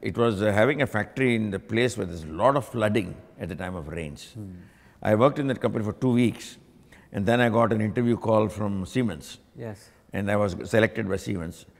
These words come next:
Speaker 1: So I quit after two weeks.
Speaker 2: Hmm.
Speaker 1: Uh, so my first job is actually of two weeks, and the next one is Siemens, uh, a bit more than one year. Uh, the idea wa-, I was, I was elected between, uh, a mark-, marketing people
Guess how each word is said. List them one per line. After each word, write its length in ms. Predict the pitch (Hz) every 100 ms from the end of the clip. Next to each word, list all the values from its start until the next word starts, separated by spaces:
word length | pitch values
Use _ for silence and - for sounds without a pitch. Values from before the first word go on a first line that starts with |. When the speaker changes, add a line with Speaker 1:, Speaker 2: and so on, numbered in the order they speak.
| _
Speaker 1:
So 120 | -
I 80 | 92
quit 260 | - 123 -
after 220 | 101 95
two 140 | 101
weeks. 400 | 92 85 - - -
Speaker 2:
Hmm. 580 | 123 110 101 95 - 98
Speaker 1:
Uh, 400 | 101 104 101 95
so 220 | - 110
my 120 | 104
first 280 | 87 131 110
job 160 | 127 117
is 100 | 107
actually 300 | 101 107 104
of 140 | -
two 140 | 110
weeks, 300 | 98 101 104 -
and 160 | - 98
the 60 |
next 240 | 95 120 -
one 180 | 117 110
is 160 | 104
Siemens, 440 | - 123 117 107 - 67
uh, 60 | 80
a 120 | 104
bit 240 | 98 127 -
more 180 | 123
than 160 | 110 101
one 220 | 98 98
year. 300 | 85 80 - - - _ - - _
Uh, 640 | 131 101 101 101 101 95 95 - - _ _ _ _ -
the 120 | 107
idea 320 | 110 127 139
wa-, 140 | 135 117
I 180 | 120
was, 200 | 123 120
I 140 | 113 117
was 140 | 123
elected 320 | 120 117 117
between, 500 | 107 101 131 127 117
uh, 200 | 113 104 95 - - _ _
a 80 | 107
mark-, 440 | 95 98 113 - -
marketing 520 | 107 113 139 139 123
people 420 | 110 90 98 147